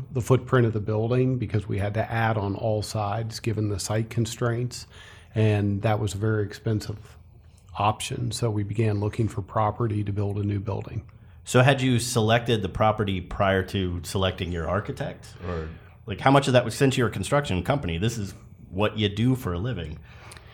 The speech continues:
Speaker 2: How much had you pre-decided, I guess? <laughs>
Speaker 1: Well, th-, so we have done a lot of corporate office work with B H D P, number one. And number two, B H D P is our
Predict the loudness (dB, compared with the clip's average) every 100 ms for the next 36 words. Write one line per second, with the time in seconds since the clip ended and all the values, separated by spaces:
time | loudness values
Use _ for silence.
0 | -12 0 2 4 2 0 0 -4 -6 -10
1 | -18 -6 -4 -2 -2 -4 -6 -12 -20 -20
2 | -20 -20 -18 -6 -4 0 2 2 0 -6
3 | -12 -14 -14 -12 -12 -14 -6 -4 -2 -4
4 | -6 -14 -18 -14 -2 4 6 6 4 4
5 | 6 6 6 6 8 8 6 6 6 4
6 | 2 0 2 4 4 2 0 0 0 2
7 | 0 2 2 2 0 -2 -6 -6 -4 -2
8 | -4 -2 0 0 0 0 0 -4 -4 -4
9 | -2 -2 0 -2 -2 -2 0 0 0 4
10 | 4 4 2 0 4 6 6 2 -2 -2
11 | 4 6 6 2 -2 -2 0 2 4 4
12 | 2 2 2 2 2 4 4 4 2